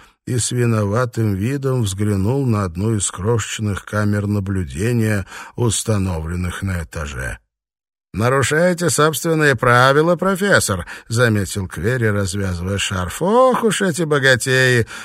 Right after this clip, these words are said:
Забыл, что прихватил её с собой. «Как же забыл! К тебе или ко мне? Не знаю. А это имеет значение? Ладно, к тебе». Чтобы попасть в офис Квери,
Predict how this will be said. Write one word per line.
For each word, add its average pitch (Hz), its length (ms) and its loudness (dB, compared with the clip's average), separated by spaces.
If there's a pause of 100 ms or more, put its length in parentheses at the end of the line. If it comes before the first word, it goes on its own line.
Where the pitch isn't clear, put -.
(120)
Забыл, 120 600 0
что 123 240 0
прихватил 110 640 0
её 92 160 -2
с - 60 -4
собой. 80 500 -6
«Как 139 560 4
же 123 200 0
забыл! 101 460 0 (380)
К - 40 -20
тебе 185 300 2
или 170 120 4
ко 135 140 4
мне? 123 300 4 (220)
Не 101 160 0
знаю. 131 500 2 (140)
А 107 100 0
это 113 240 0
имеет 131 220 0
значение? 117 640 0 (280)
Ладно, 170 360 -2
к - 40 -14
тебе». 87 380 -2 (960)
Чтобы 170 400 0
попасть 151 560 2
в 113 100 2
офис 117 440 -2
Квери, 156 560 -2